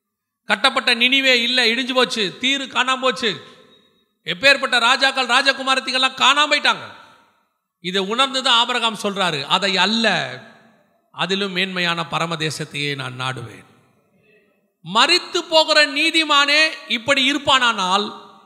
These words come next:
எடுத்துக்கொள்ளப்படுகிற நீதிமான்களாகிய நீங்களும் நானும் எப்படி இருக்கணும் பாருங்க. எப்படி உலகத்தை வெறுக்கணும்னு பாருங்க,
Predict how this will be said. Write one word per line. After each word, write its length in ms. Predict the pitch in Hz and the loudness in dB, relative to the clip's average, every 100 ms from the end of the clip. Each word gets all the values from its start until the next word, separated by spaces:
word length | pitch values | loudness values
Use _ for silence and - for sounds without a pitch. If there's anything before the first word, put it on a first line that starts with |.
| _ _ _ | _ _ _
எடுத்துக்கொள்ளப்படுகிற 1080 | 175 226 277 - 226 254 247 254 240 226 220 | 0 0 -2 -8 -2 0 0 -2 -2 0 0
நீதிமான்களாகிய 760 | 214 247 240 226 220 214 196 185 | 0 -2 0 0 2 2 2 0
நீங்களும் 540 | 220 240 240 240 202 | -2 -2 -2 -4 -4
நானும் 580 | 185 196 220 208 214 - | 0 4 4 2 -6 -6
எப்படி 440 | 165 185 233 220 | -2 -2 0 0
இருக்கணும் 320 | 202 180 180 165 | 0 -2 -6 -4
பாருங்க. 320 | 135 117 - - - _ _ _ _ _ _ _ | -6 -8 -18 -20 -20 _ _ _ _ _ _ _
எப்படி 460 | - 180 220 - 294 | -2 -2 -2 -2 -2
உலகத்தை 520 | 262 247 269 277 262 | 0 0 0 -2 -2
வெறுக்கணும்னு 560 | 220 247 285 277 269 254 | 2 2 0 -2 -2 0
பாருங்க, 320 | 220 190 143 | 0 0 -4